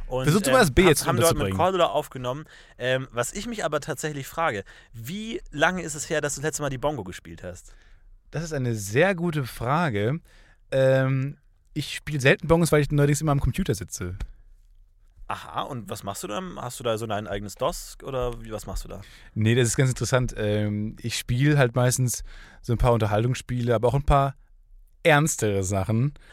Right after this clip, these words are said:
Speaker 1: Aha, ernstere Sachen. Und <laughs> dann isst du dazu einfach ein Brot mit Focaccia, oder?
Speaker 2: Nee, eigentlich genau das Gegenteil.
Speaker 1: Hund?
Speaker 2: Igel?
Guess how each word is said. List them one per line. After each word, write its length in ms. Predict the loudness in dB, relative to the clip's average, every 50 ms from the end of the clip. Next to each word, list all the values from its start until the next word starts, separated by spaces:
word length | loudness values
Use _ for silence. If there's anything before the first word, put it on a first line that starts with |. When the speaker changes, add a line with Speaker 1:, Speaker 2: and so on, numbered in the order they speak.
| -20 -20 -18
Speaker 1:
Aha, 300 | -12 -8 -2 0 0 0
ernstere 440 | 0 0 -4 -4 -4 -4 -4 -6 -6
Sachen. 360 | -6 -6 -8 -8 -8 -14 -16 -16 -20 -20 -20 -20 -20 -20 -20 -20 _ _ -20 -20 -16 -10
Und 380 | -8 -8 -8 -8 -12 -18 -20 -18 -14 -10 -8
<laughs> 160 | -8 -6 -2
dann 340 | -2 -2 -2 -2 -4 -10 -10
isst 220 | -10 -8 -8 -6
du 40 | -2
dazu 300 | -2 -2 -2 -2 0 0
einfach 300 | 0 0 0 -2 -6 -6
ein 100 | -8 -6
Brot 240 | -4 -4 -4 -4 -4
mit 300 | -6 -10 -10 -12 -16 -20 -20 -16 -12 -10 -8 -8 -10 -12 -14 -18 -20 -20 -20 -20 _ -20 -20 -20 _ _ _ _
Focaccia, 680 | -16 -12 -10 -6 -2 -2 -2 -2 0 -2 0 -2 -2 -4 -10
oder? 420 | -14 -10 -6 -6 -4 -6 -6 -8 -12 -18 -20 -20 _ _ -14 -12 -12 -14 -16 -20 -20 -20 -18 -10 -4
Speaker 2:
Nee, 300 | 0 2 4 4 4 4
eigentlich 180 | 4 2 2 2
genau 160 | 2 2 4
das 260 | 4 4 2 2 -4 -6 -6
Gegenteil. 800 | -2 0 2 2 2 0 -2 -2 -6 -6 -6 -6 -6 -6 -8 -10 -14 -20 -20 -20 -20 -20 -20 -20 -20 -20 -20 -20 -20 _ _ _ _ -20 -20 -20 -20 -20 -20 _ _ _ -20 -20 -20 -20 -20 _ _ _ _ _ _ -20 -20 -20 -20 _ _ _ _ _ _ -20 -20 _ _ _
Speaker 1:
Hund? 320 | -4 -4 -4 -4 -8 -16 -20 _ -20 -20 -20 -18 -10 -10 -8 -8 -8 -10 -12 -12 -12 -12 -12 -10 -10 -12 -12 -14 -18 -20 -20 -20 -14 -8
Speaker 2:
Igel? 420 | -6 -4 -2 0 0 -2 -2 -4